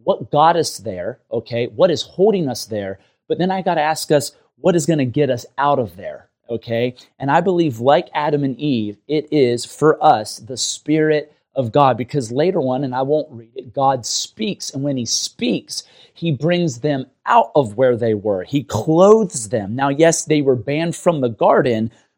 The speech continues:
but God was still with them. God still loved them. Can I tell you something? Um, sometimes our decisions give us consequences.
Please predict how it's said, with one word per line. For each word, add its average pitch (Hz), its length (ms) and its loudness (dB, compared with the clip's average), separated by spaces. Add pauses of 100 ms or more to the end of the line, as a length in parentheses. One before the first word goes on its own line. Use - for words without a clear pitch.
but 147 120 0
God 156 260 4
was 139 140 -2
still 139 340 2
with 123 360 0
them. 98 260 -8
God 131 260 -2
still 127 460 0
loved 120 500 0
them. 80 360 -18 (360)
Can 147 120 -6
I 156 80 -2
tell 165 180 -2
you 165 120 2
something? 156 540 -2 (720)
Um, 139 380 0 (220)
sometimes 180 440 -2
our 151 100 4
decisions 147 720 -4
give 135 260 -2
us 139 220 -2
consequences. 113 1200 -6